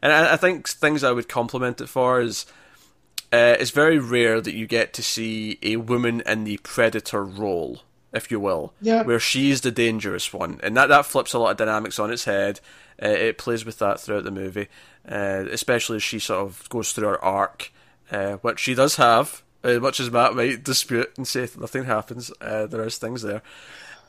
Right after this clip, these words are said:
Speaker 1: And, <laughs> uh, like, like you say, it's very methodical. There's lots of long shots, there's lots of long scenes, uh, where it really lets the, the moments sink in.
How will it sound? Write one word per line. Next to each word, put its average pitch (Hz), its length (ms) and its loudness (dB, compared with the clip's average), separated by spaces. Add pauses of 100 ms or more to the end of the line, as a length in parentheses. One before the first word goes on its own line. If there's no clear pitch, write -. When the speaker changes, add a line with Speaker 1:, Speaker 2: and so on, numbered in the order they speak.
Speaker 1:
And, 120 460 2
<laughs> - 1200 -4
uh, 123 280 2
like, 143 180 6
like 147 180 4
you 180 60 -2
say, 143 200 2
it's 113 140 -2
very 127 200 4
methodical. 151 640 0
There's 104 180 -6
lots 110 220 0
of 113 100 -4
long 117 220 0
shots, 117 400 -2
there's 104 120 -8
lots 104 200 -6
of 110 120 -8
long 107 220 -4
scenes, 104 500 -6 (420)
uh, 104 200 -4
where 113 240 -2
it 113 80 2
really 131 220 -2
lets 127 280 0
the, 113 180 -4
the 117 160 -4
moments 120 500 -2
sink 107 440 0
in. 98 280 -2